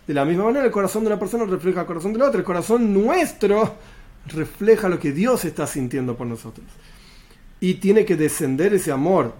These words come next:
divino a cada uno de acuerdo a su nivel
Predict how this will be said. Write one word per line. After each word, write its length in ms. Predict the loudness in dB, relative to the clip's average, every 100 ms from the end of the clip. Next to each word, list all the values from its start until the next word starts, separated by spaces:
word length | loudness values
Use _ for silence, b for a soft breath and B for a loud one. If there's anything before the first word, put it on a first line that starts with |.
| -6
divino 460 | -2 0 0 -2 -6 -20 -20 -20 -20 -20 _ -12 -6
a 160 | -2
cada 320 | 2 2 4
uno 240 | 2 2 0
de 80 | -2
acuerdo 260 | -2 -4
a 40 | -6
su 140 | -4
nivel 520 | -2 4 4 4 2